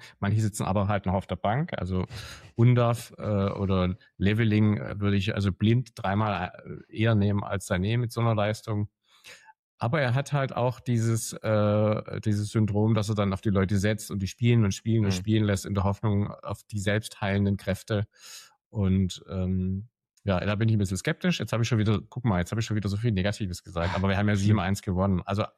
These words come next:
Speaker 1: Glas, gestern hab, in meiner Kolumne habe ich geschrieben, Glas dreiviertel voll. So kann man's, glaub ich, sehen. Äh, super Start. Ähm,
Speaker 2: Mhm.
Speaker 1: ich glaub, zweitbester Start der Geschichte. Ich saß ja vor,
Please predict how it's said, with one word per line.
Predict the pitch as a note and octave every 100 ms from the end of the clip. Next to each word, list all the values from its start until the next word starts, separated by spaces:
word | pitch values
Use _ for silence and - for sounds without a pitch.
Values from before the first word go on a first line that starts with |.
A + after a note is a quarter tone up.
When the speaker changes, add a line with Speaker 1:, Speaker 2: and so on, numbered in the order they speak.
| _ _ _ -
Speaker 1:
Glas, | A#2 B2 C#3+ - - - -
gestern | B2+ C#3+ B2
hab, | B2
in | A2+
meiner | A2+ A#2
Kolumne | A2 B2+ C#3
habe | C3
ich | A#2+
geschrieben, | - B2+ A#2+
Glas | A2 A2+ A#2+
dreiviertel | G#2+ A2+ A#2+ A#2 G#2+
voll. | - A#2+ D3+ D3+ - - _
So | -
kann | A#2 A2
man's, | A2
glaub | A2+ G#2
ich, | F#2+
sehen. | A2+ B2+ C3+ C#3 _ - - _
Äh, | A2+ A2 - F#2 - - - -
super | C3 A#2+ C3
Start. | - A2 A2 - - - A2+
Ähm, | A2 G#2
Speaker 2:
Mhm. | G2+ G2+ _ _
Speaker 1:
ich |
glaub, | - G2+ -
zweitbester | G#2+ A2 A#2 G#2 G2+
Start | F#2 G2+ F#2+ - -
der |
Geschichte. | F#2 F#2 B2 - - C3 C3 _ _ _ _ _ _ _ _
Ich | -
saß | A2 G#2 A2
ja | F#2+ - - _ _
vor, | - G2+ F#2+ F2+